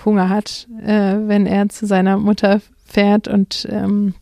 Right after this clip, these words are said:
ihr das diesmal auch sagen will, um, um ihr weh zu tun. Und, äh, genau, ich hab das, ich hab das auch im, im, im Roman bewusst als Motiv genutzt, weil zum Beispiel bei der,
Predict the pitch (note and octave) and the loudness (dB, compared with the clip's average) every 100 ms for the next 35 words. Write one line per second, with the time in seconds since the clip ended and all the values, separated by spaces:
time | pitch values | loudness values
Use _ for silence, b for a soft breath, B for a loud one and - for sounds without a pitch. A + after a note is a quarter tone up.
0 | _ _ _ _ - B3 G#3 - G#3+ G3 | _ _ _ _ -4 -2 0 0 -2 0
1 | F3 F3+ - F3+ E3+ F#3+ F3+ E3 E3 F#3+ | -2 -2 -4 -4 -4 -2 -2 -2 -4 -4
2 | - G3+ F3+ F#3+ F#3 F#3 - - G3 F#3+ | -2 -2 0 0 0 -2 -4 -8 -6 -4
3 | - F#3 - B B B B B B B | -2 -2 -2 B B B B B B B
4 | B _ _ _ - G#3+ G3+ G#3+ A3+ A3 | B _ _ _ 0 2 4 4 4 4
5 | G#3+ A3+ A#3 - - - A3+ A#3+ A#3+ - | 0 0 -2 -2 -6 -4 -2 -2 0 2
6 | A3 A3+ G#3+ G#3+ G#3+ G#3 G#3 G3+ G#3 G3+ | 2 2 0 -2 0 2 2 0 0 0
7 | G3+ G3+ G#3+ B3+ A3 B3 - G3+ - G#3+ | 0 2 4 4 4 2 0 -2 2 2
8 | G#3 G3+ - - D4 - A3 A3 - - | 2 0 -4 -2 -2 0 0 0 -2 -2
9 | G3+ - G#3 G#3 G#3+ - G#3+ G#3 G#3 G3+ | -2 0 0 0 -2 0 2 2 2 0
10 | F#3+ G3 F#3+ F#3+ F#3 | 0 2 2 2 -2